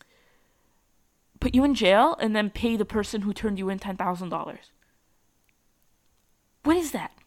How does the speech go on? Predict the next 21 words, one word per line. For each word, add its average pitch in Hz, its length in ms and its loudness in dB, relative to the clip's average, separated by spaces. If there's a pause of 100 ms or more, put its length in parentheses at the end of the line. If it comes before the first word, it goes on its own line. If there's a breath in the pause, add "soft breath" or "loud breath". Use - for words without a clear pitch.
(1160)
What 320 180 2
is 339 160 -2
that? 247 200 -2
Why, 240 260 2
why, 277 340 -2
are, 320 100 -6
why, 254 540 -2
why, 277 560 2
why? 262 420 -4
Like, 233 140 -2
I 233 60 -4
can't 277 200 -6
wrap 277 160 0
my 262 100 0
head 247 120 -2
around 269 220 0
it. 208 80 -6
Why? 220 380 2 (1800 soft breath)
Why 254 440 4
are 254 180 2
we 214 460 -4